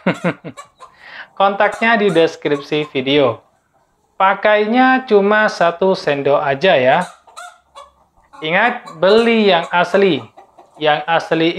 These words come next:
itu ada tulisan iso di pojok kanan dan di kedua samping boxnya.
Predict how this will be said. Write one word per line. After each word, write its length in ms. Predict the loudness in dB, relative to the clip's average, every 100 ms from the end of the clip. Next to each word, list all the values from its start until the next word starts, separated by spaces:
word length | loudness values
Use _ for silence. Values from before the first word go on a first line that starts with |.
| -2
itu 360 | 2 2 2 -2 -2
ada 400 | 0 4 4 2
tulisan 800 | 0 -2 -2 -2 0 0 0 -6 -10
iso 720 | -6 -6 -2 2 2 2 -4 _ _ _ _
di 160 | -8 -8
pojok 440 | -2 -2 0 -2 0
kanan 480 | 0 2 0 0 -8 -16 -18 -20 -14
dan 360 | -2 0 2 0
di 160 | -2 -2
kedua 600 | -2 0 4 4 2 -2
samping 800 | -4 -4 -4 -4 -4 -2 -4 -2
boxnya. 760 | -2 -2 -16 -6 -2 -2 -6